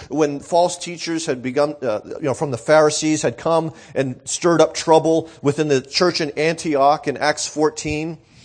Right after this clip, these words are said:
<clears throat> teaching that Gentiles had to be circumcised, and they couldn't resolve it there in the church in Antioch, what'd they do? They sent Paul and Barnabas to Jerusalem to seek the wisdom and the counsel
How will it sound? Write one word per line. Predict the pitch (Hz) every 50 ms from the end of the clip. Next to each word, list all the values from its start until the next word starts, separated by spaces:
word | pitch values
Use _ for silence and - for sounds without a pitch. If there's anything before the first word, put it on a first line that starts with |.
| - _ - - - - - - _ _ _ -
<clears throat> | 180 - - - 202 202 175 156 131 113 98 - _ _ _ _ _ _ _ _ _ _ - - -
teaching | - 170 160 - 160 143
that | 160 - - - - -
Gentiles | - 165 160 160 - 165 147 151 139
had | - - - 156 160 160 156
to | 160
be | 147 156 160
circumcised, | - - 160 156 156 - 156 - - 165 151 151 156 156 - - - - - _ _ - -
and | - 156 151 139 123
they | - 151 165
couldn't | - 214 180 175 151
resolve | 156 139 120 113 135 143 160 170 165 151
it | 165 160 -
there | 160 156 160 160
in | 160
the | 147
church | 143 - 165 165 - -
in | 139
Antioch, | - 151 160 151 - 170 160 165 170
what'd | 151 156 143 143
they | 151 151
do? | 131 147 156 170 180 175 - - _ _ _ _
They | - 110
sent | - - 123 107 -
Paul | - - - 107 107 107 110 120 127 - -
and | 123 131 113
Barnabas | 104 92 95 92 90 85 85 90 95 98 95 - -
to | - 120
Jerusalem | 113 117 - 123 117 107 104 101 - - - 95 90 90 90 95 107
to | - - 104
seek | - - - 110 104 -
the | - 107
wisdom | 98 101 113 127 123 - 131 139 139 139
and | 135 135
the | 135 131
counsel | - - 143 120 117 - - - - 120 113 110 107 110